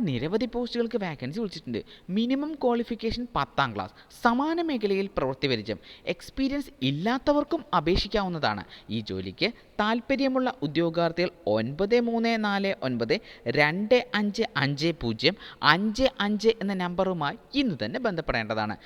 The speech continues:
സാലറിക്ക് പുറമെ മറ്റ് ആനുകൂല്യങ്ങളും ഉണ്ടായിരിക്കുന്നതാണ്. പെരുമ്പാവൂരിൽ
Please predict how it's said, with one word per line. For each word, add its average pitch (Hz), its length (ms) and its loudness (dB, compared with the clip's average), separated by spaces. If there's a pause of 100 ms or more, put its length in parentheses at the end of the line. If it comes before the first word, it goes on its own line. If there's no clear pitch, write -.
(260)
സാലറിക്ക് 104 480 -6 (120)
പുറമെ 98 320 -4 (360)
മറ്റ് 254 300 0 (200)
ആനുകൂല്യങ്ങളും 214 720 -2 (160)
ഉണ്ടായിരിക്കുന്നതാണ്. 143 760 -2 (2000)
പെരുമ്പാവൂരിൽ 277 760 2